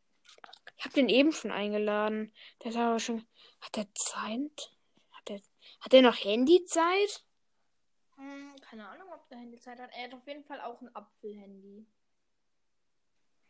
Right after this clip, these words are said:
Speaker 1: Ich weiß, der hat, glaub ich, das gleiche wie du.
Speaker 2: Apfel sechs S.
Speaker 1: Ja, glaub schon.
Speaker 2: Apfel sechs S. Und du hast das,
Speaker 1: Ich
Speaker 2: du hast
Speaker 1: lad
Speaker 2: das neue
Speaker 1: auch
Speaker 2: Apfel S E.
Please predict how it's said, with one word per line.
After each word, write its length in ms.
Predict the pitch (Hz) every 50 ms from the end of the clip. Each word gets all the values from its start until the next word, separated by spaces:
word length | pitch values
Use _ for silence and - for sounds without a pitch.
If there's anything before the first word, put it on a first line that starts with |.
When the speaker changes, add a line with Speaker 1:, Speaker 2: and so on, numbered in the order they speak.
| _ _ _ _ _ _
Speaker 1:
Ich 140 | - - -
weiß, 400 | 233 247 269 311 339 330 320 -
der 100 | - 262
hat, 80 | 262 262
glaub 180 | 269 269 262 269
ich, 60 | 269
das 120 | - -
gleiche 340 | - 262 269 277 294 269 247
wie 80 | 226 226
du. 440 | - - 370 415 370 294 247 220 - - _ _ _ _ _ _ _ _ _ _ _ _ _ _ _ _ _ _ _ _ _ _ _
Speaker 2:
Apfel 460 | 269 262 262 _ - - 269 262 247
sechs 300 | 240 233 226 226 233 - -
S. 500 | - 240 254 302 311 - - - _ _ _ _ _ _ _ _ _ _ _ _ _ _ _ _ _ _ _ _ _ _ _ _ _ _ _ _ _ _ _ _ _ _ _ _ _ _ _ _ _ _ _ _ _ _ _ -
Speaker 1:
Ja, 260 | 285 262 247 254 262
glaub 320 | 262 269 262 262 277 269 -
schon. 540 | - - 285 269 262 254 254 247 254 254
Speaker 2:
Apfel 240 | 254 - - 359 359
sechs 200 | - 381 370 -
S. 440 | - - - - - - - _ _ _ _ _ _ _ _ _ _ _ _ _ _ _ _ _ _ _ _ _ _ _ _ _ _ _ _ _ _ _ _ _ _ _ 269 - _ _
Und 180 | 294 277 269
du 140 | 254 302 330
hast 160 | 349 349 349
das, 220 | 320 294 - - - _ _ _ _ -
Speaker 1:
Ich 100 | 294 269
Speaker 2:
du 80 | 285
hast 40 | 269
Speaker 1:
lad 160 | 277 294 320
Speaker 2:
das 100 | 339 330
neue 340 | 269 269 277 277 285 277 269
Speaker 1:
auch 60 | - -
Speaker 2:
Apfel 340 | - 277 277 294 302 269 -
S 280 | - 247 240 - - -
E. 380 | 269 277 277 262 254 277 302